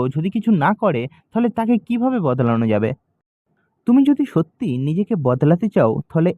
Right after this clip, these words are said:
এখন যেগুলি বলতে চলেছি, সেগুলি মন দিয়ে শোনো। প্রথম, নিজের একটা ছোট্ট লক্ষ্য স্থির করো। প্রতিদিন সেই লক্ষ্যটা পূরণ করার চেষ্টা করো। দুই, প্রতিদিন অন্তত তিরিশ মিনিট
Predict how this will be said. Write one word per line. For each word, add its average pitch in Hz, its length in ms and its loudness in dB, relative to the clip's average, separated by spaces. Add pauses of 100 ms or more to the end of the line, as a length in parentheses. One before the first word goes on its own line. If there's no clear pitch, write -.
এখন 208 340 -2
যেগুলি 160 280 2
বলতে 135 360 0
চলেছি, 190 340 -2 (380)
সেগুলি 190 280 2
মন 175 300 4
দিয়ে 160 160 2
শোনো। 113 240 -4 (680)
প্রথম, 170 280 2 (480)
নিজের 214 220 4
একটা 285 220 -2
ছোট্ট - 340 -4
লক্ষ্য 160 360 -4
স্থির 127 280 -6
করো। 113 220 0 (800)
প্রতিদিন 156 500 0
সেই 165 200 0
লক্ষ্যটা 156 540 0
পূরণ 170 340 -2
করার 170 260 0
চেষ্টা 117 280 -2
করো। 107 200 2 (600)
দুই, 139 320 2 (460)
প্রতিদিন 226 400 0 (180)
অন্তত 208 280 -2 (180)
তিরিশ 175 320 -4
মিনিট 147 240 2